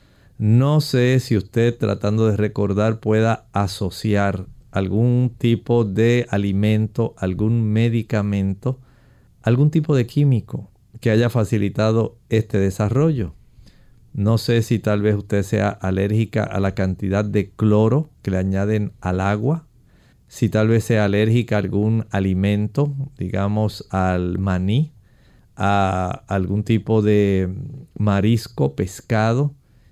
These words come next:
que pudiera estar facilitando el desarrollo de esta situación. Por lo tanto, mi recomendación, ahora que usted nota que el asunto no puede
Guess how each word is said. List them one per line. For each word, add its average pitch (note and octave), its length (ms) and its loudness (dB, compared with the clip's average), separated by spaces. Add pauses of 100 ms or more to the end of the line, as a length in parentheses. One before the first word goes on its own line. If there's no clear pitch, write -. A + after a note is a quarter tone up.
(240)
que A#2+ 120 0
pudiera B2+ 300 2
estar E3+ 220 0
facilitando D#3 680 2
el C3 60 2
desarrollo A#2+ 680 2
de A2+ 140 2
esta A2+ 500 0
situación. C#3 760 -2 (600)
Por B2+ 240 2
lo D3 160 0
tanto, C3+ 580 0 (480)
mi G#2+ 160 2
recomendación, B2+ 840 2
ahora G#2 400 2
que A2 120 -2
usted A2+ 260 0
nota A2+ 600 2
que C3 120 -4
el A2+ 80 -2
asunto A2+ 480 -2
no G#2 140 -2
puede A2+ 920 0